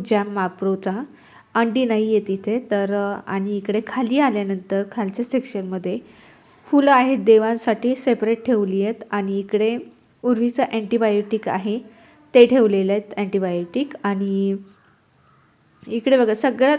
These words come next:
खाली सेक्शन जो आहे त्यामध्ये मी मसाले ठेवलेले आहेत आणि इकडे जे अक्रोड आणि मनुके ठेवलेले आहेत. आता फ्रीजमध्ये तुम्ही ठेवता की नाही माहीत नाही मला, पण मी ठेवते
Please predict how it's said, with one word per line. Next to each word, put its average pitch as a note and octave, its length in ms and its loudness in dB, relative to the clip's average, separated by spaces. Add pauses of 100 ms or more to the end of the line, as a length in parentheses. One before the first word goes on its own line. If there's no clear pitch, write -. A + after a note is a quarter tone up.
खाली B3 440 0
सेक्शन A#3+ 560 -4
जो A3 80 0
आहे G#3+ 320 -2
त्यामध्ये G3+ 560 -4 (640)
मी C4 100 0
मसाले B3 520 4
ठेवलेले G#3 500 0
आहेत G#3 300 -4
आणि G3+ 440 -2
इकडे G3+ 460 0
जे G3+ 280 0 (220)
अक्रोड A3+ 520 2
आणि G3+ 360 -4 (200)
मनुके G3+ 480 -2
ठेवलेले F#3+ 380 -4
आहेत. A#3+ 180 -4
आता A3+ 420 -2 (1500)
फ्रीजमध्ये C4 640 2
तुम्ही C4 280 -2
ठेवता G#3+ 400 -2
की G#3 200 -4
नाही G#3+ 340 -4
माहीत G#3 380 -4
नाही G#3+ 180 -2
मला, F#3+ 240 -4
पण C4 180 -4
मी C4+ 140 -4
ठेवते G#3+ 440 -2